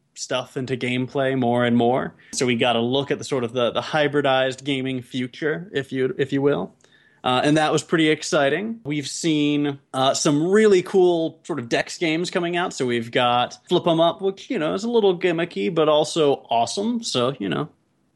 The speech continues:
points there. Uh, but for me, the coolest gimmick of all twenty fifteen is gonna come from the little known, or at least didn't get much press when it came out, uh, Kickstarter game that I mentioned a little while ago called Fall of Magic.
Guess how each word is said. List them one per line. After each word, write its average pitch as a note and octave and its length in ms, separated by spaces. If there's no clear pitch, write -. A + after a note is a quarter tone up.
points C3+ 320
there. A#2 320
Uh, E3+ 120
but F#3 160
for A#3 120
me, G3+ 500
the E3+ 180
coolest B3+ 640
gimmick D3+ 360
of C3+ 80
all C#3 160
twenty D3 220
fifteen A2+ 480
is A2+ 160
gonna B2 380
come B2 280
from A#2+ 360
the A#2+ 100
little C#3 760
known, C3 680
or A#2 160
at G#2 60
least A#2 180
didn't A#2+ 180
get B2 120
much A#2 220
press A2+ 300
when A2+ 80
it A2+ 60
came A#2+ 200
out, C#3+ 280
uh, A2+ 260
Kickstarter D3 480
game A#2+ 220
that A2+ 100
I G#2+ 80
mentioned A2+ 400
a A#2 60
little A2 140
while G2 180
ago A#2 200
called A#2 220
Fall B2+ 320
of D3 80
Magic. A2 560